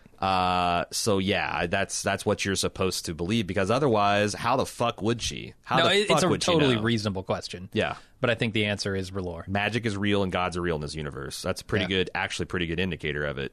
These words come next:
Speaker 1: for the show only. Uh, why do you think Littlefinger decided to break up the match between Sansa and Loras, only to leave for the Vale right after?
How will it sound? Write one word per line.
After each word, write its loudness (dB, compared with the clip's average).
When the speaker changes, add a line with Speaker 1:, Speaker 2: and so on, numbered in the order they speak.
Speaker 1:
for -4
the -8
show -2
only. -4
Uh, 2
why 4
do 2
you 4
think 0
Littlefinger 2
decided 4
to 2
break 2
up 2
the 0
match 0
between -2
Sansa 0
and -2
Loras, 2
only 2
to 0
leave 2
for -4
the 0
Vale 0
right 0
after? -2